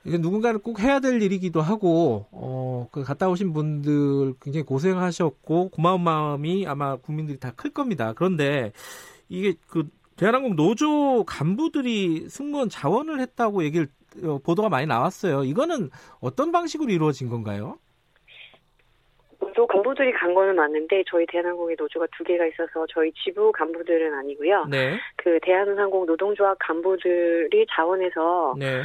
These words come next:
Speaker 2: 전세기에 일부 탑승한 걸로 알고 있습니다.
Speaker 1: 예.
Speaker 2: 그리고, 어, 승무원 팀장님들도 탑승한 걸로 알고 있거든요.
Speaker 1: 음.
Speaker 2: 이게 쉽지 않은 결정이었을 텐데,
Speaker 1: 네.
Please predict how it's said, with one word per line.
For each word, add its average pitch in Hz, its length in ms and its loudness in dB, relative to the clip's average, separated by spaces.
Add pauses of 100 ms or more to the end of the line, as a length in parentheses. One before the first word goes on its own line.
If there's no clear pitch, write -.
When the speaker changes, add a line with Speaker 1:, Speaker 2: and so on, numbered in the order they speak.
(100)
Speaker 2:
전세기에 185 640 2
일부 160 300 -2
탑승한 247 640 0
걸로 196 340 4
알고 143 240 -2
있습니다. 147 640 -2
Speaker 1:
예. 147 480 -2
Speaker 2:
그리고, 170 480 2 (480)
어, 156 400 -2 (140)
승무원 269 240 -2
팀장님들도 208 1120 2 (440)
탑승한 214 480 0
걸로 175 320 2
알고 135 220 -2
있거든요. 139 640 -2
Speaker 1:
음. 139 500 -8
Speaker 2:
이게 180 160 2
쉽지 - 280 0
않은 202 300 6
결정이었을 196 760 0
텐데, 175 600 4
Speaker 1:
네. 151 240 -4